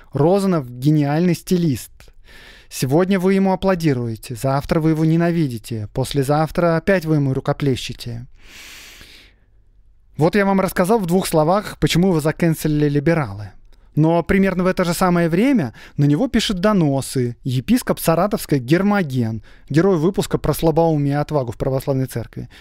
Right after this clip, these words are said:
И вот что он пишет. "Следует предать явного еретика Василия Розанова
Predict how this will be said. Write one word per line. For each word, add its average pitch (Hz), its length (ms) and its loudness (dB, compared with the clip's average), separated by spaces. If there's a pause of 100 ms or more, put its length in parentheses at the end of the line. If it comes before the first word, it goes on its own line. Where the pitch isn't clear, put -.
И 139 80 -4
вот 220 180 2
что - 140 -2
он 302 120 4
пишет. - 460 -8 (720)
"Следует 160 580 0
предать 170 520 0 (160)
явного 165 460 2
еретика 156 640 0
Василия 139 640 0
Розанова 170 640 0